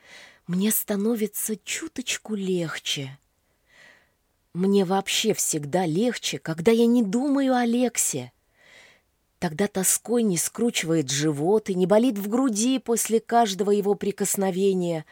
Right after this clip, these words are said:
после каждого взгляда. Я должна стать самостоятельной.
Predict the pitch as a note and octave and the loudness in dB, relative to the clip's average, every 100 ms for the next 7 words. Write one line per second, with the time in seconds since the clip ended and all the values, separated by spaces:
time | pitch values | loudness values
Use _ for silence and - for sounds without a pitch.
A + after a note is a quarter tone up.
0 | - - - _ E3+ - D#3+ F#3+ G3 E3 | -20 -20 -20 _ -8 -6 -6 -6 -6 -6
1 | E3 D3 C#3 - C#3 D3+ F3+ F3 E3+ D#3 | -6 -6 -6 -4 -2 -2 -2 -4 -6 -8
2 | _ _ _ _ _ _ _ C3 C3 F3+ | _ _ _ _ _ _ _ -10 -4 0
3 | A3+ G#3+ A3+ F3 F#3+ F#3+ G#3 - - E3+ | 2 2 2 2 0 0 0 -2 -2 -2
4 | E3+ - F3+ F3+ - F#3 F3 D#3 E3 - | -2 -4 0 0 0 -2 0 2 2 0
5 | D3+ C#3 C3 B2+ | -2 -2 -6 -10